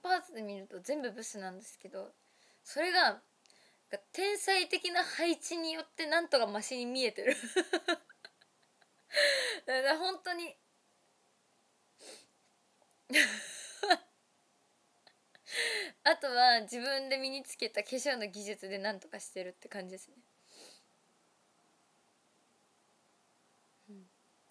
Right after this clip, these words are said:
神様ってすげえやって思う。天才って、こんなブスなパーツでも寄せ集めれば、寄せ集めていい位置に置けばいい。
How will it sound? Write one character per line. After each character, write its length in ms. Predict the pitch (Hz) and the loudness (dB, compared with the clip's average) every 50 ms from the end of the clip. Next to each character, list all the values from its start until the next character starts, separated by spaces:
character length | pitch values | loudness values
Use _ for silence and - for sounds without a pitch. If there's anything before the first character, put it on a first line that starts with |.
| _ _ _ _ _ _ | _ _ _ _ _ _
神 260 | - 269 285 320 330 | -8 -4 -2 0 2
様 240 | - 320 247 220 214 | 2 2 2 2 0
っ 80 | - | -2
て 160 | - - 226 220 | -2 -4 -2 0
す 180 | - - 233 | 0 0 0
げ 260 | 220 262 262 254 277 | 6 8 12 12 12
え 20 | 339 | 12
や 160 | 359 330 254 | 12 10 8
っ 100 | 196 - - _ _ _ _ _ _ - | 6 4 -4 _ _ _ _ _ _ -6
て 120 | 226 214 | -6 -4
思 220 | 208 202 202 190 | -4 -4 -6 -6
う。 100 | 185 220 - _ _ _ _ - - _ - - - - _ _ _ _ _ _ _ _ _ - - - 415 403 381 330 - _ | -6 -8 -14 _ _ _ _ -20 -20 _ -20 -20 -20 -20 _ _ _ _ _ _ _ _ _ -12 -8 -6 -6 -6 -6 -8 -10 _
天 220 | - 330 311 330 320 | 2 2 4 4 8
才 160 | - 302 285 | 8 8 6
っ 80 | 277 - | 6 2
て、 120 | - - | -8 -10
こ 240 | - - - 339 381 | -10 -4 0 0 2
ん 120 | 392 392 | 4 6
な 160 | 381 349 294 | 4 4 4
ブ 140 | 254 302 370 | 4 0 0
ス 120 | 349 339 320 | 0 2 2
な 100 | 294 254 | 2 2
パ 140 | - - 269 | 2 2 2
ー 140 | 247 240 233 | 2 2 2
ツ 180 | - - 240 | -4 -4 -2
で 100 | 220 247 | 0 0
も 400 | 226 208 214 233 226 202 214 - - _ _ _ _ _ _ _ _ _ | 0 -2 -2 -2 -2 -2 -4 -6 -12 _ _ _ _ _ _ _ _ _
寄 140 | 196 220 262 | -2 0 0
せ 160 | - - 349 349 339 339 - | 2 6 6 8 8 6 4
集 100 | 320 330 330 | 0 0 2
め 120 | 339 339 | 4 4
れ 100 | 311 240 | 4 4
ば、 340 | 208 214 214 208 196 190 - - - - | 4 4 4 4 4 2 -2 -6 -10 -8
寄 80 | 233 | -6
せ 240 | - - 330 339 285 | -2 0 0 0 0
集 100 | - 370 | 0 -2
め 100 | 339 320 | -4 -4
て 160 | - - - - _ | -6 -8 -12 -10 _
い 80 | 381 381 622 370 - - _ _ _ | -2 0 0 0 -2 -4 _ _ _
い 60 | - 240 | -8 -8
位 0 | |
置 200 | - - 233 214 | -4 -4 -2 0
に 100 | 208 202 | 0 -2
置 80 | 202 | -2
け 120 | - 214 190 | -2 -4 -4
ば 140 | 180 196 | -2 -4
い 120 | 202 202 | -4 -6
い。 40 | - | -8